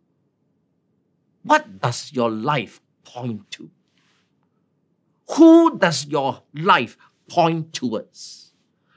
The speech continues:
When people look at you, my friend, what do they see? Is your life pointing towards the light?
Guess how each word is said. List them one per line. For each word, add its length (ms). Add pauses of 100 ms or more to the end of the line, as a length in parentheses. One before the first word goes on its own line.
(220)
When 180
people 300
look 480
at 160
you, 220
my 100
friend, 500
what 200
do 120
they 160
see? 540 (3250)
Is 160
your 100
life 320
pointing 380
towards 340
the 120
light? 500